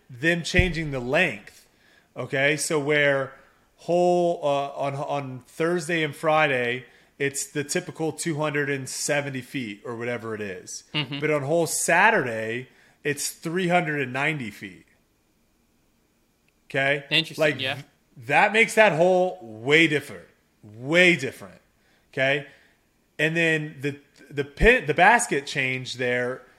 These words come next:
Speaker 1: is exactly what I'm talking about. When that basket is set in, I think they have it only set in the front left on Saturday and Sunday. I, I could be wrong.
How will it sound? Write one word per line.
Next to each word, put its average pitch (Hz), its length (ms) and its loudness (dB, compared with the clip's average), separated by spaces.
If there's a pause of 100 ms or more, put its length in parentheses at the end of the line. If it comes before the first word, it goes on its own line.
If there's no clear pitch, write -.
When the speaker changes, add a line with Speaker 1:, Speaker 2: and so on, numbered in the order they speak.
(120)
Speaker 1:
is 147 180 -4
exactly 175 520 4
what 160 100 4
I'm 180 100 2
talking 120 260 -4
about. 92 300 -10 (240)
When 147 160 -4
that 190 260 2
basket 196 540 4
is 156 160 -2 (100)
set 175 440 2 (440)
in, 170 280 0
I 147 120 -4
think 208 260 -2
they 254 140 0
have 185 300 4
it 170 160 2
only 170 320 -2
set 156 360 2
in 143 120 -6
the 135 80 -4
front 151 520 -4
left 135 340 -2
on 120 180 -8
Saturday 131 540 -4
and 104 120 -10
Sunday. 113 400 -8 (540)
I, 127 120 -10 (120)
I 123 120 -6
could 180 220 -2
be 156 80 0
wrong. 107 340 -4